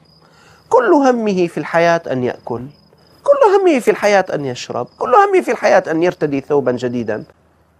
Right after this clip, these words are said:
مسائر المخلوقات يا أخي تأكل وتشرب و-، عندها بيوت وتتزوج وتنجب،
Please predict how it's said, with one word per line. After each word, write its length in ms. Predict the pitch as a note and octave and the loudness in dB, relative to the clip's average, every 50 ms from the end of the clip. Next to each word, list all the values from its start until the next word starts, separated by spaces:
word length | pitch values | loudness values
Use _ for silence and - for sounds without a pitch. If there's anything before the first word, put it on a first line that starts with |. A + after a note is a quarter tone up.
| _ _ _ _ - | _ _ _ _ -2
مسائر 460 | G4+ G4 - G#4 G#4 F#4+ - F4+ E4 | 0 0 4 4 4 4 4 4 2
المخلوقات 760 | D4+ D4+ C4 C4+ - - B3+ A#3+ A#3 A#3 - A#3 A3+ A3 - | 2 2 0 0 -2 -2 -4 -4 -4 -2 0 0 0 0 0
يا 200 | G#3+ G3+ F#3+ - | 0 0 2 0
أخي 200 | F#3 - G3+ F3 | 0 -2 -6 -6
تأكل 600 | - - E3+ - - - - - F3 E3+ E3 D#3+ | -2 -2 -2 -2 -2 -10 -8 -2 0 0 2 2
وتشرب 840 | D#3 D3+ D3+ D3 - D#3 D#3 - - - D#3 D#3 D#3 D3 D3 D#3+ F3+ | 2 0 0 0 -2 -2 -2 -4 -4 -2 0 2 2 2 0 -2 -4
و-، 120 | D3 - - _ _ _ _ _ _ _ - - | -4 -4 -4 _ _ _ _ _ _ _ -8 -4
عندها 380 | C4 C#4 A#4+ G#4 F4+ E4 E4+ D#4+ | -4 0 4 4 4 4 4 2
بيوت 420 | A#3 C4 C#4+ E4 F#4+ F4 D4+ - - _ _ _ - _ _ _ | 0 0 2 4 4 4 4 0 -6 _ _ _ -20 _ _ _
وتتزوج 840 | - A#3+ - A#3+ A3+ - G#3+ G3 A3 B3 A3 G#3+ F#3+ F3+ F3 D3+ D#3 | -2 2 2 2 2 2 2 2 2 0 0 2 2 2 2 0 -2
وتنجب، 580 | D#3+ E3 E3 - C#4+ C4 A#3 F#3 F3 D#3+ C#3+ | -6 -4 -2 0 0 0 0 0 -2 -6 -6